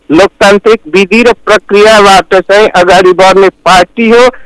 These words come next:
र यो पार्टीमा केही नेताहरू भागे पनि नेकपा एमाले कमजोर छैन। गठबन्धन बनाएर नेकपा एमालेलाई समाप्त गर्न खोजे पनि, उम्,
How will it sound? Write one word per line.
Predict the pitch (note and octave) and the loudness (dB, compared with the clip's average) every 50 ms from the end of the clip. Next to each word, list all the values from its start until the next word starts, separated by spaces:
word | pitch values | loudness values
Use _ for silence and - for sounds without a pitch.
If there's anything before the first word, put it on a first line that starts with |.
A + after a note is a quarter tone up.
| - _ - | -12 _ -4
र | D#3+ | -2
यो | G3+ G#3 G3+ G#3+ A3+ A3 | 0 2 2 2 0 0
पार्टीमा | - - G3 G3+ - - _ A3+ A3+ A#3 G#3+ F#3 - _ _ _ _ - - B3 E4 A#3 A#3 G#3+ | 0 0 0 0 0 -2 _ -4 -2 -2 -2 -4 -6 _ _ _ _ -6 -2 -2 0 2 0 0
केही | - _ _ - - G#3+ G3+ A3+ B3+ A#3+ | -2 _ _ -2 0 2 2 2 2 2
नेताहरू | A#3 G#3 F#3+ G3+ G#3 - G#3 G3+ F#3 F#3 G3+ G3+ G#3 G#3+ | 2 2 0 0 -2 -2 -2 -2 0 0 0 2 2 0
भागे | G3+ F3 D3 C3+ C#3+ F3 F#3 F#3+ G3+ G#3 G3+ | 0 0 -2 0 0 0 0 0 0 0 0
पनि | - _ - F#3+ F#3 G3+ A3 A#3 B3 B3 | -2 _ -2 0 2 2 2 2 2 2
नेकपा | A#3+ G3+ G3 F#3+ - - F#3+ F3 _ - A3 G#3+ G#3 | 2 2 0 0 -2 -2 -4 -2 _ -2 0 0 0
एमाले | A#3 - _ - E3+ F#3 F#3+ F3+ F3+ F3+ F3 E3+ G#3+ A3 A3 - _ _ _ _ _ - F#3 | -2 -4 _ -2 0 0 2 2 2 2 2 2 2 0 0 -2 _ _ _ _ _ -4 -2
कमजोर | F#3+ A3+ G#3+ G3+ G#3 G#3+ A3 G3+ | 0 0 0 2 2 0 0 0
छैन। | - - - D#3+ D3+ D#3+ F3+ F3+ G#3 B3 C#4 C4 A#3+ B3 B3 G#3 | -4 -6 -4 -2 0 2 2 2 2 2 2 0 -2 -2 -2 -2
गठबन्धन | E3 F#3+ G3 - F3+ E3+ F#3+ G3 G#3 G#3+ A3 A#3 A#3+ A#3 G#3+ | 0 0 0 -2 -2 -2 0 2 2 2 2 2 2 0 0
बनाएर | D#3 F#3+ F#3+ G3 G3+ G#3 G#3 G#3 G#3+ G#3+ A#3+ B3+ B3 A#3 | 0 0 2 2 2 2 2 2 2 2 2 2 2 2
नेकपा | G#3+ A3 G#3+ - - A3+ G#3+ - A3 G#3+ G3+ | 2 0 0 0 -2 -4 -4 -2 0 0 0
एमालेलाई | G#3 - _ - G3 G#3 G#3 G#3 G#3 G#3 G3 G3+ G3+ F3+ F#3 G#3+ A3+ - - - - _ _ _ _ - - | 0 -2 _ -2 0 0 2 2 2 2 2 2 2 2 2 2 2 0 -2 -6 -12 _ _ _ _ -4 -2
समाप्त | F3+ F#3+ G#3 G#3+ A3 - - - | 0 2 2 0 0 -2 -2 -2
गर्न | A3 G3+ G#3 G#3+ G#3 G3 G#3 G3 F#3 | -2 0 0 0 2 2 2 0 0
खोजे | - - - F3+ F#3+ F#3 G3 A3 A3 | -2 -4 -2 0 0 2 2 0 0
पनि, | G#3 _ - F3 F3+ F3 G#3+ B3 C#4 C#4+ B3 - _ _ _ _ _ _ _ _ _ _ F3+ | -2 _ -2 0 2 2 2 2 2 0 -2 -4 _ _ _ _ _ _ _ _ _ _ -2
उम्, | E3+ E3 D#3 C#3+ C#3+ C#3 | 0 2 2 2 2 0